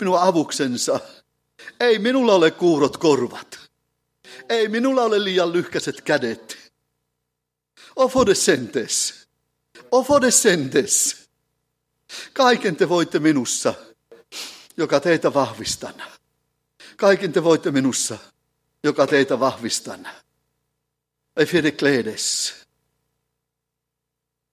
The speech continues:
Me tässä siunaamme toinen toisiamme. Ja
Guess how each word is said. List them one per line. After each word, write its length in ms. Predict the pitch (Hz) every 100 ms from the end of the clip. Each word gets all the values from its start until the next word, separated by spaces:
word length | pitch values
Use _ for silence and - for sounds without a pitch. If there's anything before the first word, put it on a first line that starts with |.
| _ _ _ _ _ _ _ _ _ _ _ _ _ _
Me 80 | 117
tässä 260 | 147 147 147
siunaamme 440 | 185 180 143 135
toinen 340 | 147 151 131
toisiamme. 720 | 120 147 127 - 117 110 98
Ja 260 | 95 -